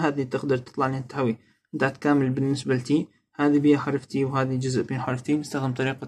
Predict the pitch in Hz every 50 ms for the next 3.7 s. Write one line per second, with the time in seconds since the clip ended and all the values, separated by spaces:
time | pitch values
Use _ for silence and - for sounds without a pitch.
0 | - 135 131 127 127 127 131 123 127 143 156 190 - - - - - _ _ -
1 | - 143 143 143 - - - 156 151 147 143 147 143 143 143 135 - - - 156
2 | 143 151 147 143 143 123 123 - - 127 127 147 170 175 185 175 - 147 135 135
3 | 131 131 131 131 135 127 135 135 127 123 123 123 -